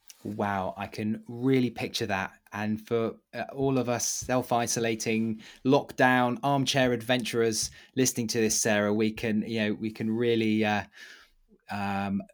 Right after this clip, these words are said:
we can really conjure that up in our, in our minds. So you,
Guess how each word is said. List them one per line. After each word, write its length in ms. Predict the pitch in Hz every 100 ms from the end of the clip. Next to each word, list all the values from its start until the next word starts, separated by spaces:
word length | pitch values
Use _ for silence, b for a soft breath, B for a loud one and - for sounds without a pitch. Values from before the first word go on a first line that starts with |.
| -
we 120 | 107
can 140 | -
really 240 | 113 113 110
conjure 400 | - 127 117 110
that 140 | 107
up 180 | 98 -
in 80 | 98
our, 140 | 95 -
in 80 | 98
our 160 | 95
minds. 580 | 95 95 90 87 85 - _ _ _ _ _ _ _ _ _ _ _ _ B B B
So 160 | - 147
you, 240 | 160